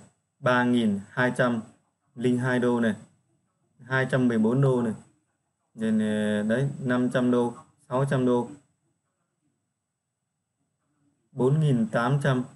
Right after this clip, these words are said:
năm mươi bảy đô, rất là nhiều. Đây không phải là một cái dự án, ờ, gì là mới hoặc là, ừ, quá khó khăn đối với mọi người,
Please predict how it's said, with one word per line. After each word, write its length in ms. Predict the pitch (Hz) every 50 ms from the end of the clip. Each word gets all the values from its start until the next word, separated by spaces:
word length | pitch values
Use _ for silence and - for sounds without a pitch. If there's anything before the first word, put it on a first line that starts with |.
| _ _ _ _
năm 200 | 127 123 123 131
mươi 100 | 131 123
bảy 160 | 110 104 104
đô, 240 | 113 123 123 123 123 - - _ _ _
rất 140 | 156 175 160
là 80 | 156
nhiều. 240 | 135 123 120 117 101 - - - _ _ _ _ _ _ _ _ _ _
Đây 180 | 135 135 135 139
không 160 | 143 143 131 -
phải 120 | 123 117
là 140 | 120 127 120
một 180 | 117 113 110 104 -
cái 100 | 143 135
dự 80 | 139
án, 340 | 131 127 120 123 131 147 165 - - - _ _ _ _ _ _
ờ, 320 | - 127 127 127 127 127 123
gì 200 | 113 127 123 113
là 300 | 107 110 107 107 104 101
mới 480 | 98 98 98 104 113 120 127 156 170 147 139
hoặc 180 | 139 143 131
là, 240 | 131 131 127 113 107 - - _ _ _ _
ừ, 200 | 123 117 113 107 - - _ _ _ _ _
quá 260 | - 151 156 160 -
khó 100 | - 170
khăn 360 | 165 - 160 139 139 127 123
đối 120 | 131 135 147
với 100 | 160 170
mọi 160 | 160 135 123
người, 220 | 120 117 113 104